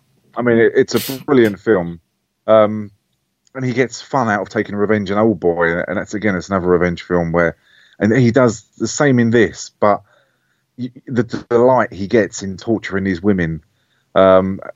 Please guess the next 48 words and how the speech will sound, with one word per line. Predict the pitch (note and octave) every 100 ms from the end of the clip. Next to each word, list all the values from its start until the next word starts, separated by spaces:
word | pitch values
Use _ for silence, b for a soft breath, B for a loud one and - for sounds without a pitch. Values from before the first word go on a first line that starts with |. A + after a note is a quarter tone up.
| _ _ -
and | A#2+ B2
even | C3 G#2
when | A2
he's | G#2 B2 A#2
being | G#2+ F#2+
tortured | F2+ G#2 F2 F#2
himself, | F#2 - A2 F#2+ -
he | F2+
gets | F#2
a | F2+
delight | G2 F#2+ F2+
out | D#2+ E2+
of | E2
it | -
as | F2 F2
well. | G#2+ G2
I |
mean, | F2+ F2+ b b b b b b b
he, | A#2 A#2 - _ -
he | -
cuts | - G#2
her | A2+ A2
up, | G2 - _
um, | - G2 F#2+ G2+
and | G#2
sh-, | - -
she | - A2
says | - G2 -
that | -
she's | - F#2
pregnant, | - G2+ F2+ F2 E2+ _ _ _ _ _ _
but | -
he's | G#2 G2
got | -
no | A#2+ A#2+ G2+
sympathy. | - G#2+ F2 F#2 F2
He's | F#2+
got | -
no | B2 A#2
kind | A#2 A2
of | F#2 - _ _ _ _
cut-off | - C3 - -
switch | - F#2+ -
for, | - G#2+ G2 F#2 - _ _ _
for | A#2
any | A2+
remorse | G#2+ A2 A2+ A#2+ G#2+ F#2 - -
or, | F#2+ F#2 F2+ F2